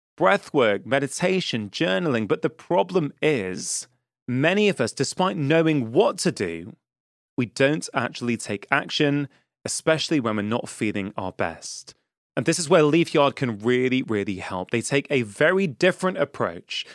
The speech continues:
to building physical and mental fitness using proven behavioral science. And very recently, the Leafyard platform has been validated by researchers at King's College London as an effective way to prevent, detect,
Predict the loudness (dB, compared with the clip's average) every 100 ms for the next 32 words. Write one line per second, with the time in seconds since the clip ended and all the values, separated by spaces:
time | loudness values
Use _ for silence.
0 | _ _ -10 2 4 4 2 2 2 2
1 | 2 2 0 -2 -2 -4 -4 -2 0 0
2 | 2 0 0 -2 -2 _ -6 4 4 4
3 | 2 2 2 2 -2 0 2 2 2 -2
4 | -8 -10 -16 _ _ -2 -2 0 4 6
5 | 6 4 4 2 0 -2 -2 2 2 4
6 | 0 0 0 0 0 -4 -2 -4 -2 -6
7 | -2 -2 -2 0 2 2 2 2 2 -2
8 | 0 2 2 0 0 2 0 0 0 -2
9 | -2 -6 -14 _ _ -10 -2 0 2 2
10 | 2 4 4 2 0 0 -2 -2 0 0
11 | -2 0 0 2 -4 0 0 0 -4 -14
12 | _ _ _ -6 -2 2 2 2 -6 -10
13 | -8 -8 -2 -2 -2 -6